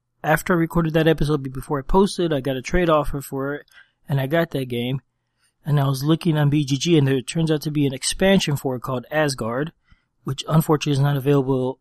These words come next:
in the U S. So I contacted the publisher to see if they would ship it to the U S, and it turns out that it's gonna be available on the B G G store. They said possibly towards the end of January.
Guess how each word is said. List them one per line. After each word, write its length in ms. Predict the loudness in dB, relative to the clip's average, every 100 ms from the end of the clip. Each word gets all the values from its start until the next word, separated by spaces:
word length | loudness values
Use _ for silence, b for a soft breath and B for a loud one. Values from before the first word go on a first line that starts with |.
| _
in 140 | 0
the 100 | 2
U 280 | 2 2 2
S. 420 | 0 -8 -12 -14 -18 _ _ _ _ _ _
So 220 | -12 -8
I 60 | 0
contacted 500 | 2 4 4 0 0
the 80 |
publisher 640 | 2 2 2 -2 -2 -4 -6 _ _ _ _ _ _
to 140 | -6 -4
see 240 | 2 2
if 40 | 4
they 80 |
would 140 | 2 2
ship 180 | -2 -4
it 100 | -6
to 100 | -6
the 60 |
U 220 | -6 -6 -8
S, 140 | -14 -20 _ _ _ _
and 80 | -6
it 120 | -4
turns 340 | -2 0 2 2
out 140 | 2
that 80 | -2
it's 100 | -2
gonna 140 | -2
be 80 | 0
available 480 | 4 4 4 0 -6 -4
on 200 | 0 2
the 100 | 2
B 200 | 0 0
G 160 | 0
G 200 | 0 0
store. 500 | -2 -4 -8 -8 -10 -12 _ _ _ _
They 140 | 2 4
said 240 | 2 4
possibly 420 | 4 2 -6 -4
towards 240 | -2 -2 -2
the 60 |
end 100 | -2
of 180 | -4 -6
January. 520 | -4 -4 -4 -6 -8